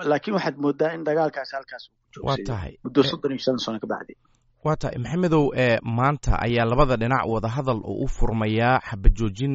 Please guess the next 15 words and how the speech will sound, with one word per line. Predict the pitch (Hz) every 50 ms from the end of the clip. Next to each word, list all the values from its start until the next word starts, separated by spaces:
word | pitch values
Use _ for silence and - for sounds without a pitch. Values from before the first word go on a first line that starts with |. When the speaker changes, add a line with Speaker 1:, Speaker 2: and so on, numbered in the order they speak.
| 135 - -
Speaker 2:
ay | 110 110 107 107 104 104 104 101 - _ _ - -
Ruushku, | 143 143 127 - - - 117
ciidamada | 113 120 113 127 135 139 131
Ruushka | 127 135 127 - - 127
halkaasi | 127 - 127 113 - - 127
jooga | 110 98 107 107 107 113 131 135 - - - - - _ -
ay | - 110 110
dhex | 101 143 131 120
dhigeen | 123 127 107 117 113 110
kadib. | - - 117 90 101 87 - - - - - _ _ _ _
Wada | - 127 135 135
hadalladan | 127 127 131 143 156 165 160 147 131 120 104
si | - - - -
gaar | - 123 131 127 117 110 -
ah, | - 143 160